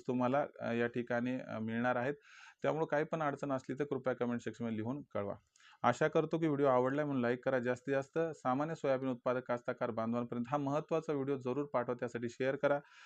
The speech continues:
व आत्तापर्यंत सबस्क्राईब ज्यांनी केले नाही, तर सर्व सोयाबीन उत्पादक कास्तकार बांधवांना कळकळीची विनंती करतो की आपला मित्र, आपला सवंगडी, आपला भाऊ समजून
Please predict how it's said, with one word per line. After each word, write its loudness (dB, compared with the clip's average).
व 6
आत्तापर्यंत 4
सबस्क्राईब 0
ज्यांनी 0
केले 0
नाही, 0
तर 4
सर्व 2
सोयाबीन 2
उत्पादक 0
कास्तकार -2
बांधवांना 0
कळकळीची -2
विनंती -2
करतो -4
की -2
आपला 2
मित्र, -4
आपला -2
सवंगडी, -2
आपला 0
भाऊ 0
समजून 0